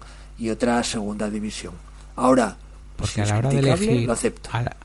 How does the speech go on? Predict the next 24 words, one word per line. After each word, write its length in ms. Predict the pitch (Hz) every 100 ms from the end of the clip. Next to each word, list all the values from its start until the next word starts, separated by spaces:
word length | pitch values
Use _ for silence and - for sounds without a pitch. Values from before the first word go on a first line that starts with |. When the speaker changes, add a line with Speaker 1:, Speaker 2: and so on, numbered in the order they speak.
| -
Speaker 2:
a 140 | 117
la 120 | 98
hora 140 | 113 131
de 60 |
elegir, 540 | 123 120 - 120 - _ _ _ _
saber 380 | - - 98 104
a 100 | 120
qué 220 | - 113
área 320 | 110 110 107 -
pertenece 800 | 107 101 104 110 - 110 120 - _ _ -
no 300 | 117 113 127
te 100 | 123
aporta 580 | - 117 123 123 120 -
absolutamente 840 | 107 - 107 - 110 107 101 104
nada, 540 | 104 - 120 151 202 - - _
por 180 | 120 113
lo 120 | 113
menos 460 | 123 156 208 - - _ _ _ -
hasta 260 | - -
varios 260 | 110 135 127
pasos 260 | 127 120
después. 340 | 123 104 - 107
Es 80 | 117
decir, 360 | 120 98 92